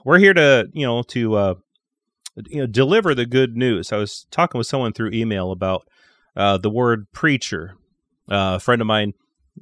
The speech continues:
uh, Matt, often, uh, encouraging me as a, as a preacher, and I, uh, I looked, I've looked up that word, like, in Romans ten. How, how can they hear, uh, unless someone tells them? How, you know, preachers have to be sent.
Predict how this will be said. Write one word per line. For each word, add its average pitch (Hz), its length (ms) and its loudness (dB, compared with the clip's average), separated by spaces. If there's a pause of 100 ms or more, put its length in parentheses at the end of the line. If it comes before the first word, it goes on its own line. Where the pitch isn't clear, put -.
uh, 95 340 -2
Matt, 113 320 0 (320)
often, 107 400 0
uh, 92 320 -2 (140)
encouraging 113 760 -2
me 107 360 -2
as 107 260 -4
a, 87 240 -2 (400)
as 95 160 -2
a 95 80 -4
preacher, 139 540 -2
and 95 160 -4
I, 98 220 0
uh, 92 260 -2 (840)
I 113 60 -2
looked, 120 260 0
I've 113 140 -2
looked 165 240 0
up 131 160 0
that 113 200 2
word, 117 400 2
like, 104 240 -2
in 98 100 -6
Romans 107 540 -2
ten. 95 340 -4
How, 104 200 -6
how 110 140 -2
can 101 220 -6
they 98 120 -6
hear, 98 400 -6 (600)
uh, 90 180 -4
unless 92 220 -4
someone 92 240 -4
tells 101 360 -2
them? 95 200 -6
How, 95 180 -8
you 101 120 -10
know, 80 180 -14 (720)
preachers 113 420 -4
have 87 160 -6
to - 80 -16
be 85 140 -10
sent. 82 340 -10